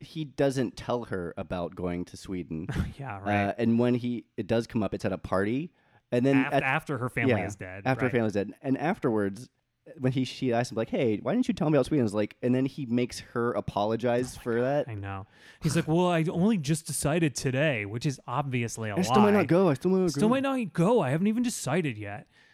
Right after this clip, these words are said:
Speaker 2: And
Speaker 1: I
Speaker 2: she's
Speaker 1: know.
Speaker 2: like, "Well, it's okay, but I just wish you had told
Speaker 1: Oh,
Speaker 2: me."
Speaker 1: uh, the boyfriend's name is Christian. I thought it was very funny that his name was Christian in a movie with such, uh, overtones
Speaker 2: Pagan?
Speaker 1: of religion.
Speaker 2: Yeah,
Speaker 1: Yeah. <laughs>
Speaker 2: yeah, yeah, yeah, yeah.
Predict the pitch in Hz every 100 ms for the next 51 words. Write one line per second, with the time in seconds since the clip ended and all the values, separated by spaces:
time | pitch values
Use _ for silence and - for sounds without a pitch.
0 | _ _ - 165 160 160 113 - 143 131
1 | - 135 - 185 - 190 120 107 107 139
2 | - 120 107 - 135 135 98 107 107 104
3 | - _ _ _ 127 127 214 175 135 113
4 | - - 107 135 131 117 123 107 95 82
5 | 87 98 95 95 104 107 _ _ - 101
6 | 104 107 - - 90 90 87 - 101 92
7 | 101 90 - - 104 - 104 95 95 95
8 | 92 92 - 90 - - 87 80 87 _
9 | _ - - _ _ - 98 98 101 98
10 | 104 92 95 101 120 104 107 101 156 139
11 | 156 262 107 107 120 139 -